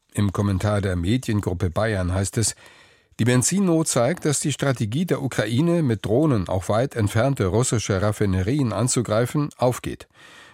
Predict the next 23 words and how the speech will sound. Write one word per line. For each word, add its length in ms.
Doch 240
die 100
Bevölkerung 640
der 160
Ukraine 560
zahlt 340
dafür 360
einen 280
hohen 280
Preis, 420
denn 100
Putin 400
antwortet 640
mit 140
noch 220
mehr 160
Bomben 500
auf 200
zivile 460
Ziele, 560
etwa 240
in 140
Kiew. 280